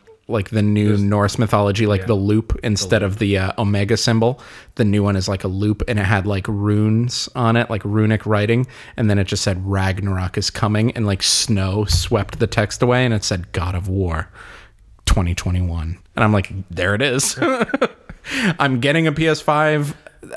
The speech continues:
Speaker 1: by the time that
Speaker 2: Okay.
Speaker 1: comes out.
Speaker 2: So with that being said then,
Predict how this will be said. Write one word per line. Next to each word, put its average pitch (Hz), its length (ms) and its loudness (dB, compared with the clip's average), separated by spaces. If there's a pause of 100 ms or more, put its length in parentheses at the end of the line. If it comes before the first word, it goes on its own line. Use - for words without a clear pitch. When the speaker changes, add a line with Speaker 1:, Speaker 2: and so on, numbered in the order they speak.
Speaker 1:
by 131 340 2
the 160 140 2
time 156 260 2
that 139 160 2
Speaker 2:
Okay. 139 60 0
Speaker 1:
comes 131 180 0
out. 110 400 -2
Speaker 2:
So 160 140 2
with 147 80 -2
that 190 200 2
being 143 200 -4
said 98 200 -8
then, 92 280 -8